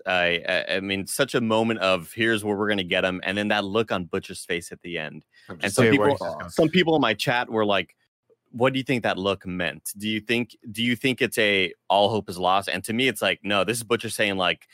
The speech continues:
Speaker 1: "All right, I'll fucking do it myself." Like, this is the Thanos putting on the glove moment or the, the gauntlet moment. I think it's, like, Butcher saying, "All right, we couldn't do it the,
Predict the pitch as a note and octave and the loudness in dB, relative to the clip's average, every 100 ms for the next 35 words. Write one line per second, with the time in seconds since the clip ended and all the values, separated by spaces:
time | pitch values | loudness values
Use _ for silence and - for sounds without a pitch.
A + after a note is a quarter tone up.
0 | _ - G2 F2+ F#2 - G#2+ G2 G2 F#2+ | _ 0 2 2 0 -4 -6 -4 -4 -2
1 | E2+ D#2+ - F2+ E2 - E2 - G#2+ G#2 | -2 -6 -2 -2 -2 -2 -4 -4 -6 -4
2 | A2+ G2 G#2 F#2 - G2 G2+ G2+ - G#2 | -6 -4 -4 -2 -2 0 0 -2 -2 -2
3 | G2 G2 F2+ F2+ E2+ F#2+ F2+ F#2 F2+ F2+ | 0 -2 0 -2 0 0 0 -2 -2 -2
4 | E2 _ - - G2 G2 F#2 F#2+ E2+ F#2 | -6 _ -20 -4 0 2 2 0 0 0
5 | G2 F2 F#2+ F2+ E2+ E2 G#2+ B2 A#2+ A2 | 0 0 -2 -2 -2 0 -2 -2 -2 -2
6 | - - F2+ - _ _ G2 G#2 G#2 - | -2 0 0 -2 _ _ 0 0 -2 0
7 | F#2+ F#2 - G2 G2+ F#2 - _ _ - | 0 2 2 2 2 0 -4 _ _ -2
8 | A#2 - E3 C3+ B2+ C3+ C3 - _ A2 | -2 0 0 2 2 4 4 0 _ -6
9 | A2 G#2+ G#2 G2 | -4 -2 -2 -4